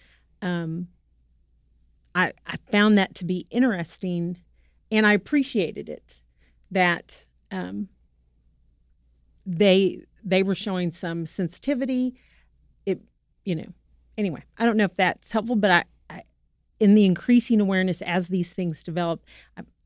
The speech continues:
I think that's fascinating as we ask pastors about that kind of thing. So, um, what did we find out? What's some just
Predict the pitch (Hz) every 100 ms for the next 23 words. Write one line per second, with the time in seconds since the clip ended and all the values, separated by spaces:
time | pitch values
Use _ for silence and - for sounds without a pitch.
0 | - 190 214 214 175 175 - - 165 -
1 | 180 165 175 170 170 160 147 - 208 208
2 | - 165 156 - - _ 175 151 - -
3 | - 196 - - - - 220 - - _
4 | - - 233 220 214 208 - 208 185 180
5 | 175 185 _ _ _ _ 226 349 285 294
6 | 294 269 262 202 226 240 262 220 196 -
7 | 185 185 -